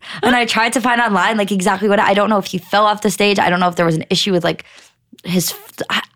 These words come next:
I don't know. He had to be treated by paramedics. It's just like, and that wasn't even, like, the biggest part of the night. It was just kinda like, "Oh, by the way, Rami Malek fell off stage." And it was like,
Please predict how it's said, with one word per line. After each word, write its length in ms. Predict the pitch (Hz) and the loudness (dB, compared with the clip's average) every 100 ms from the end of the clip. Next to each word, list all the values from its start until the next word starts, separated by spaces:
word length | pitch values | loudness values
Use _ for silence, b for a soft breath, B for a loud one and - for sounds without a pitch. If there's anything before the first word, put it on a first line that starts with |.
| - | 0
I 60 | |
don't 100 | 311 | 2
know. 120 | 415 427 | 4 4
He 60 | |
had 80 | 254 | 4
to 40 | |
be 80 | 262 | 2
treated 240 | - 320 311 | 0 0 2
by 140 | 302 | 2
paramedics. 640 | 311 302 392 381 190 - | 2 2 2 2 0 -2
It's 80 | 208 | -6
just 180 | - - | -2 0
like, 260 | 220 208 - B B 277 | 2 0 -4 B B -2
and 100 | 277 | 2
that 120 | 311 | 2
wasn't 200 | 349 370 | 2 2
even, 120 | 392 415 | 2 0
like, 120 | 277 | 0
the 80 | 285 | 0
biggest 400 | 196 240 277 - | 2 2 0 0
part 160 | 262 | 0
of 80 | 247 | 2
the 80 | 214 | 2
night. 200 | 240 196 | 2 2
It 40 | |
was 140 | 165 180 | 0 0
just 140 | 208 | -2
kinda 180 | 208 202 | 0 2
like, 140 | 196 | 2
"Oh, 40 | 240 | 2
by 160 | 190 | 2
the 100 | 185 | 2
way, 120 | 196 190 | 2 2
Rami 220 | 170 175 | 2 2
Malek 240 | 175 175 | 2 0
fell 160 | 190 170 | 0 0
off 80 | 170 | 0
stage." 220 | 214 180 | 0 0
And 60 | 185 | 0
it 40 | |
was 80 | 190 | 0
like, 180 | 180 | -2